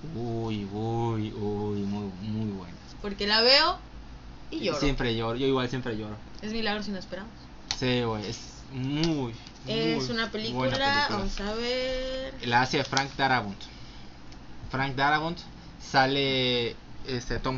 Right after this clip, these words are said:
Speaker 1: Hanks,
Speaker 2: A ver, vamos a
Speaker 1: Michael
Speaker 2: ver.
Speaker 1: Clark Duncan, sale... Ay.
Speaker 2: Dice Tom Hanks, Michael Carl-, Clark Duncan, David Morse,
Speaker 1: David Morse.
Speaker 2: Doug Hutchinson,
Speaker 1: Don
Speaker 2: Sam
Speaker 1: Hutchinson.
Speaker 2: Rockwell.
Speaker 1: Sam Rockwell es un desgraciado, güey.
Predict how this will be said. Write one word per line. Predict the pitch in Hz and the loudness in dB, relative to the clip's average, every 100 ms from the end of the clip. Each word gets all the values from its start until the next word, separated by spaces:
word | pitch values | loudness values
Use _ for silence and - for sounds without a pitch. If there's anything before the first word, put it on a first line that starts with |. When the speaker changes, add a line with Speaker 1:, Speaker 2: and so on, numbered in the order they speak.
| - | 4
Speaker 1:
Hanks, | 147 156 160 165 - | 4 6 4 -2 -4
Speaker 2:
A | 202 196 | 0 0
ver, | 190 | 0
vamos | 190 131 | 2 4
a | |
Speaker 1:
Michael | 135 139 | 4 2
Speaker 2:
ver. | 127 | 4
Speaker 1:
Clark | 135 131 - | 4 4 2
Duncan, | 151 165 165 165 156 - - | 2 2 4 4 2 -4 -8
sale... | - 139 131 131 131 135 135 135 131 - - | -2 2 4 4 4 4 4 2 -2 -8 -4
Ay. | 120 - 139 - | 2 4 4 4
Speaker 2:
Dice | 254 277 262 | 2 4 4
Tom | 269 269 262 | 4 4 6
Hanks, | 285 359 - - | 6 4 -4 -6
Michael | 208 226 226 226 202 | 0 2 2 0 -2
Carl-, | 190 185 180 - - | -4 -4 -8 -10 -2
Clark | 208 185 - | 0 0 -2
Duncan, | 226 269 311 320 226 180 | -4 -4 -4 -6 -10 -2
David | 196 190 190 | 0 0 0
Morse, | 214 302 415 - - 123 | -2 -2 -2 -8 -8 -6
Speaker 1:
David | 117 113 | -4 -4
Morse. | 117 120 - - - | -4 -6 -10 -12 -4
Speaker 2:
Doug | 208 214 202 - | 0 0 0 -2
Hutchinson, | 262 330 320 370 381 466 - - | -2 -2 -2 -4 -4 -6 -12 -4
Speaker 1:
Don | 262 | -2
Speaker 2:
Sam | - 262 254 | 4 6 6
Speaker 1:
Hutchinson. | 240 208 | 4 0
Speaker 2:
Rockwell. | 208 196 185 160 - - | 0 0 -4 -8 -10 -6
Speaker 1:
Sam | 139 131 | -2 0
Rockwell | 123 127 139 123 | 0 -2 -2 -4
es | 110 | -2
un | 117 | -2
desgraciado, | 107 104 92 - - 113 107 | 0 0 -2 -2 0 2 0
güey. | 98 95 | -4 -8